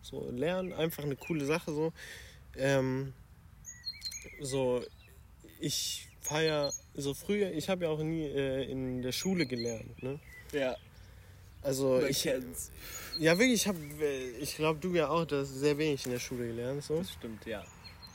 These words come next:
Speaker 1: Ähm, und jetzt, äh, vielleicht liegt's auch nur daran, dass ich halt wenig gelernt hab in meinem Leben,
Speaker 2: Mhm.
Speaker 1: aber jetzt, wenn du so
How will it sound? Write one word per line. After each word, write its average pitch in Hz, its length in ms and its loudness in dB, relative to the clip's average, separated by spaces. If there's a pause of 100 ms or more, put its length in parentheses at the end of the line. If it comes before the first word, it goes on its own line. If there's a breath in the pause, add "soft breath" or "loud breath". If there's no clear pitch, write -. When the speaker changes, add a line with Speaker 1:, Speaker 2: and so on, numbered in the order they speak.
(1160 loud breath)
Speaker 1:
Ähm, 131 920 6 (2250)
und 160 180 8
jetzt, 175 540 6
äh, 170 500 8 (920)
vielleicht 180 480 6 (160)
liegt's 190 200 2
auch 180 100 8
nur 165 140 6
daran, 185 360 8
dass 175 160 -2
ich 160 140 -4
halt 143 160 0
wenig 151 300 0
gelernt 160 400 2
hab 135 100 -4
in 131 140 -2
meinem 127 240 -2
Leben, 135 220 0
Speaker 2:
Mhm. 120 60 2
Speaker 1:
aber 135 140 2
jetzt, 160 320 2
wenn 156 160 0
du 151 80 -6
so 151 240 -4